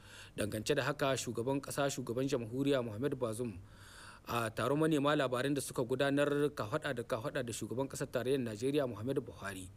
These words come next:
ya shaida ma 'yan jarida cewa sun samu tattaunawa ne akan maganar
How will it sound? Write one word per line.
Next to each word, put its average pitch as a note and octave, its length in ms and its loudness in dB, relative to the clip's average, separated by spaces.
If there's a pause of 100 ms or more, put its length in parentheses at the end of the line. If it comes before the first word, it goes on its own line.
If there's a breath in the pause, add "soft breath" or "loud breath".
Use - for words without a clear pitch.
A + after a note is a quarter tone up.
(400 loud breath)
ya C3 140 0
shaida C3+ 320 4
ma A#2 80 -6
'yan C#3+ 160 -2
jarida C3+ 400 2
cewa C3 400 4
sun C#3+ 240 0
samu A#2 240 0
tattaunawa C3+ 640 2
ne C3 160 0
akan C#3 400 -2
maganar B2 480 2